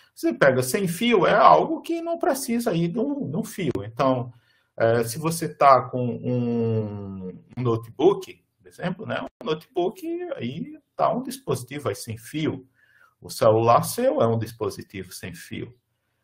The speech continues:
Mas, é, nem sempre o que é sem fio é móvel, né? O, qual é o conceito de móvel?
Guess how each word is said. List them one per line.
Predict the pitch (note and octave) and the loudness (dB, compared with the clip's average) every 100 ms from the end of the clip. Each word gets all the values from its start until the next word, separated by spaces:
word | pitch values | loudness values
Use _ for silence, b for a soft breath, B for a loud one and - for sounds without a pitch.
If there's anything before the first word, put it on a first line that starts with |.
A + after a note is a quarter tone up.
| _ - | _ 2
Mas, | F#3 G#3+ D#4+ D4 - - _ _ | 8 8 6 0 -10 -20 _ _
é, | B2+ B2 B2+ | 2 2 2
nem | A3 C#4 | 0 0
sempre | - - D3+ A#2 A#2 A#2+ | -2 0 0 0 0 -4
o | A#2+ | -4
que | - G#2+ | -4 -4
é | F#2 | -4
sem | - C3 C3 | -4 -8 -8
fio | - - F3+ D#3 G#2+ - _ B2+ | -10 -6 -4 -4 -6 -12 _ -2
é | B2+ D3 - _ _ | -2 -4 -12 _ _
móvel, | D3 C#3+ C3 A#2 - C#2 C#2+ _ _ | -2 4 6 4 2 -6 -10 _ _
né? | D#2 A2 E3+ | -14 -10 -8
O, | - - _ | -10 -12 _
qual | B3+ C4 | 8 10
é | A3+ | 8
o | F3+ | 4
conceito | G#3 F3+ - D3 - | -2 -4 -2 -4 -4
de | C3+ D3 | -8 -8
móvel? | A#2 F2+ - - | -6 -6 -8 -12